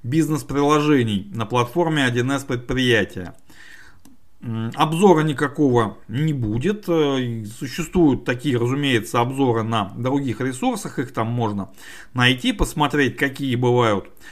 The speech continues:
различные варианты. Лично мой выбор, но, повторюсь, лично мой выбор, вот так вот красным, прям жирненьким красным, лично мой выбор —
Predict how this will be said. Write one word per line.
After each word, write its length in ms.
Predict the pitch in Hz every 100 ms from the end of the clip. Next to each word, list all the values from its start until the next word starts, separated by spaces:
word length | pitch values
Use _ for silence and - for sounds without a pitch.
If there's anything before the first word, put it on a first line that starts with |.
| -
различные 680 | 110 123 131 139 113 - 117
варианты. 680 | 113 127 160 233 269 208 190
Лично 540 | 160 156 165 147 - 139
мой 360 | 131 120 135
выбор, 420 | 180 190 240 202 170
но, 140 | 151
повторюсь, 640 | 120 113 - 104 131 175 123
лично 560 | 156 175 120 - 120
мой 300 | 110 113 110
выбор, 440 | 95 101 127 165 143
вот 200 | 117 -
так 180 | 101 -
вот 140 | -
красным, 720 | 120 120 120 120 180 202 202
прям 320 | - 120 101
жирненьким 640 | 92 110 165 202 208 175 123
красным, 640 | - 120 160 - 175 127
лично 400 | 120 160 120 123
мой 240 | 120 117 120
выбор — 460 | 185 262 254 190